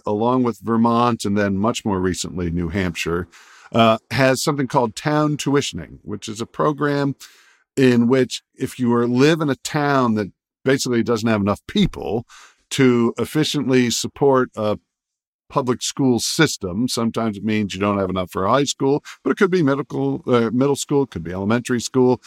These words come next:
but that the people who live in that town can take the money to educate their kids to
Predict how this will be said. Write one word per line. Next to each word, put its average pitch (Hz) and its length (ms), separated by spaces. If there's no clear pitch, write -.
but 135 240
that 139 320
the 127 160
people 185 380
who 170 80
live 156 160
in 147 80
that 131 200
town 117 340
can 107 180
take 151 320
the 139 120
money 135 280
to 113 160
educate 127 400
their 117 140
kids 120 400
to 127 560